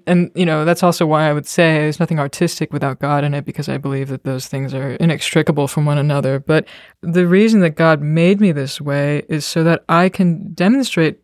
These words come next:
heaven to all people. Uh, because heaven does exist for everyone. And people also, whether or not they are consciously aware of it, have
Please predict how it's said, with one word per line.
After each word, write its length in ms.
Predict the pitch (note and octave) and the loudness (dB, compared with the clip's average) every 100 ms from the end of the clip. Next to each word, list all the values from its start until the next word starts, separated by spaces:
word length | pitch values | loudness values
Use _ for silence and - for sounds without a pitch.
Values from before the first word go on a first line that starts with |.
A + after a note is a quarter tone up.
| - | -6
heaven 520 | E3 G3+ F#3+ D#3 - | 0 2 2 0 -4
to 180 | - F#3 | -6 -2
all 280 | D#3 F3 G3 | 0 0 -2
people. 580 | F#3+ G#3+ - - G#3 _ _ _ _ | -4 -8 -4 -6 -6 _ _ _ _
Uh, 160 | F3 F3 | 2 2
because 480 | F#3 - G#3+ - - _ | 2 0 0 -2 -12 _
heaven 300 | F3 C4 D4 | -2 0 4
does 160 | B3 A#3 | 4 2
exist 360 | G#3 A3+ C4 - | 2 0 0 0
for 120 | D#3 | 0
everyone. 520 | F#3 G#3+ C#3+ - G#3 - - _ - | 2 0 -2 -8 -8 -10 -20 _ 0
And 180 | F#3+ F#3+ | 0 2
people 300 | C#4 C#4+ A#3+ | 2 2 2
also, 580 | F#3+ A#3 - G#3 E3+ - - | 2 2 2 2 2 -4 -12
whether 440 | - F#3+ A#3 B3+ | -4 0 4 4
or 60 | G#3 | 4
not 360 | G3 F#3 E3+ | 2 2 0
they 200 | E3+ E3 | 0 2
are 140 | D#3 D#3+ | 0 -4
consciously 560 | - F#3+ G#3 G3+ F3+ | -2 -2 0 -2 -2
aware 400 | E3 D3+ E3+ G#3+ | -2 -2 0 2
of 100 | A3 | 2
it, 300 | D#3+ D3+ - _ - - - | -2 -4 -8 _ -20 -20 -6
have 560 | G3 G#3 A#3+ G#3 D#3+ | 0 4 4 2 0